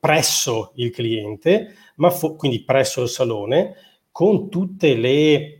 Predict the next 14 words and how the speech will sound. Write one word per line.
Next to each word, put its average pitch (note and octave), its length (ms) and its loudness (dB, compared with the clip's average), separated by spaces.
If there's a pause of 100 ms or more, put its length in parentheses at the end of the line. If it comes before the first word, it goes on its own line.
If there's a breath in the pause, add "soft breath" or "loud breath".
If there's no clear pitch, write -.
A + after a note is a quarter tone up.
complicanze C3 1200 -2
che, C3+ 560 0
eh, A2+ 460 -2
implicano A#2+ 720 0
dover A2+ 320 -2
gestire C3 760 0
la A#2+ 100 -2
presenza A#2+ 580 -4
in A#2+ 80 0
salone B2 420 -4
di A#2 120 -6
un A#2 140 0
dispositivo A2+ 680 -8
software, C#3 680 -2